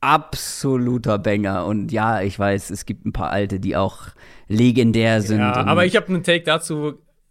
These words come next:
Speaker 2: Alles, was alte Bond-Sachen sind, ist massiv overrated. Sag
Speaker 1: Ja.
Speaker 2: ich einfach so.
Speaker 1: Es ist
Speaker 2: Also
Speaker 1: vor allem massiv überholt. Ähm,
Speaker 2: Das auch, ja. Also man, äh,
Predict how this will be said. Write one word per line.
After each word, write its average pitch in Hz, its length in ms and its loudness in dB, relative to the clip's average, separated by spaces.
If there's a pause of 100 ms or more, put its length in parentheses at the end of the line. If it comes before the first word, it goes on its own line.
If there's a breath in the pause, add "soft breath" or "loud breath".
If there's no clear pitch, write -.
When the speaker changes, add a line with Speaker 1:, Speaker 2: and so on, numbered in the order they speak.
(160)
Speaker 2:
Alles, 160 320 0
was 147 260 -4
alte 143 300 -2
Bond-Sachen 131 500 -4
sind, 123 260 -8
ist 123 220 -6
massiv 123 520 -6
overrated. 117 640 -10 (1500)
Sag 120 80 0
Speaker 1:
Ja. 95 120 0
Speaker 2:
ich - 120 -18
einfach 123 200 -16
so. - 260 -18 (120)
Speaker 1:
Es 131 160 2
ist 131 180 -4
Speaker 2:
Also - 40 -8
Speaker 1:
vor - 160 -2
allem 113 200 2
massiv 110 480 -2
überholt. 95 720 -4
Ähm, 98 380 -2
Speaker 2:
Das 202 240 4
auch, 156 340 2
ja. 131 320 0
Also 131 260 -4
man, 131 380 -8
äh, 127 520 -10